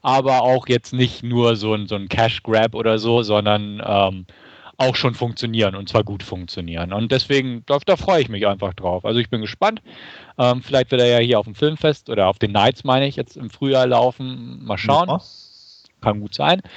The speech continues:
Speaker 1: Ähm, ja, werde ich mir einfach mal angucken. Klar, ich mag australische Filme, ich mochte den ersten Film.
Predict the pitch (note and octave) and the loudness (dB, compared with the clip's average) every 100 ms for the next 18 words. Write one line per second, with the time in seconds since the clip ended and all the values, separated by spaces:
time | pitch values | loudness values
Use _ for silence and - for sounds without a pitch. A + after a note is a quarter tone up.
0 | - - - B2+ B2 A#2+ B2 B2+ _ - | -20 -20 -2 2 4 2 -4 -14 _ -4
1 | A2 A#2+ - B2 B2 C#3 C#3 C#3 C3+ C#3 | 0 0 0 0 0 0 0 0 2 0
2 | D3 G2+ E2+ - _ C3+ A#2+ _ - C3 | 0 -6 -6 -14 _ 0 0 _ -8 0
3 | C3 C3 - C#3+ C#3+ C#3+ C#3 - C3+ B2+ | 2 2 2 2 2 0 -6 -2 -2 -2
4 | A#2+ A2 - G#2 A2+ A#2+ - A#2 A#2+ A2+ | -4 -4 -4 0 2 2 -4 -8 -2 -2
5 | A2 A2 | -2 -8